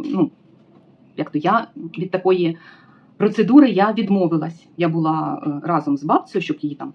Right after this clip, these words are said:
вдягнути, ці туфлі їй на ноги, але, ну, я собі цього не зробила. Потім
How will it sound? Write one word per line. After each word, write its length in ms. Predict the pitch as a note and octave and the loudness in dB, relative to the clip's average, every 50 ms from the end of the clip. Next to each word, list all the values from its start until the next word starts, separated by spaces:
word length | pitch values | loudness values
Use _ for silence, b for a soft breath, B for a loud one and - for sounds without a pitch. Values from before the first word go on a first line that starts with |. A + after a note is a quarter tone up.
| _ - | _ -12
вдягнути, 640 | E3 D#3+ D3+ E3+ D#3 D#3 F3+ C4 F4+ - - G3+ - _ _ _ | -8 -2 -2 0 2 4 4 4 4 4 2 -12 -16 _ _ _
ці 140 | - G3 | -12 -10
туфлі 300 | F#3+ G3+ F#3+ F#3+ - F3 | -8 -8 -8 -8 -8 -10
їй 240 | E3+ E3 E3+ E3 E3 - | -8 -8 -8 -10 -8 -6
на 120 | F#3 F3+ | -4 -4
ноги, 260 | F3+ F3 E3+ E3 E3 E3 | -2 -2 -4 -6 -6 -4
але, 440 | - E3 E3 E3 D#3+ D#3 C#3+ C#3+ - - | -4 -2 -2 -2 -2 -2 -4 -6 -6 -6
ну, 160 | F#3 E3 D#3 - | -6 -6 -6 -6
я 140 | D3+ F#3+ | -6 -6
собі 300 | A3+ - E3+ D3 D3+ F#3 | -6 -6 -6 -6 -6 -6
цього 300 | F#3+ - - E3+ D#3+ E3+ | -6 -2 -2 -2 -2 0
не 140 | F#3 F3 E3 | -2 -2 -4
зробила. 400 | E3 D#3+ D#3 D3+ D3+ - - - - | -4 -6 -10 -12 -12 -12 -16 -10 -4
Потім 280 | - F3 D#3+ - - | -2 -2 -2 -4 -8